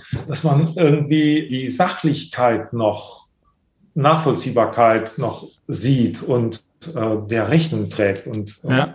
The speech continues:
Speaker 1: wir wissen, dass einzelne Ordnungsämter da auch in der Tat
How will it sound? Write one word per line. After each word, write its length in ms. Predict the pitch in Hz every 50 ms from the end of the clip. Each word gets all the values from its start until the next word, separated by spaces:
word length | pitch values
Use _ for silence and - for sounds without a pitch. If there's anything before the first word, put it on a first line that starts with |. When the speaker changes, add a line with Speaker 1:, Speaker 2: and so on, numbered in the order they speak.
| - - -
Speaker 1:
wir 220 | 131 127 123 - 143
wissen, 260 | 165 160 165 165 160
dass 240 | 147 135 - - -
einzelne 420 | 139 147 160 156 165 151 143 139
Ordnungsämter 720 | 139 143 147 147 165 147 143 156 160 139 139 139 139 135
da 240 | 127 127 127 135 135
auch 320 | 135 135 131 131 - - - - - - - _ _ -
in 120 | 143 156
der 200 | 156 151 135 123
Tat 480 | - 135 139 131 139 156 156 160 -